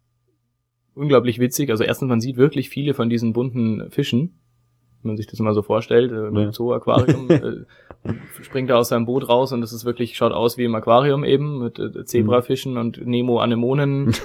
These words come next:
Speaker 2: <laughs>
Speaker 1: äh, Versteckfischen und, äh, Seeigeln und so weiter. Aber das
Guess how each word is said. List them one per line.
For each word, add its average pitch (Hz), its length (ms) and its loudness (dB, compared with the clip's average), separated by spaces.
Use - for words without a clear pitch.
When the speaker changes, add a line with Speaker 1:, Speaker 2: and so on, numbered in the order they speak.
Speaker 2:
<laughs> - 260 0
Speaker 1:
äh, 117 200 -6
Versteckfischen 139 840 0
und, 120 260 -2
äh, 110 160 -8
Seeigeln 139 580 -2
und 127 80 -4
so 127 80 -4
weiter. 135 380 2
Aber 120 140 4
das 117 260 -4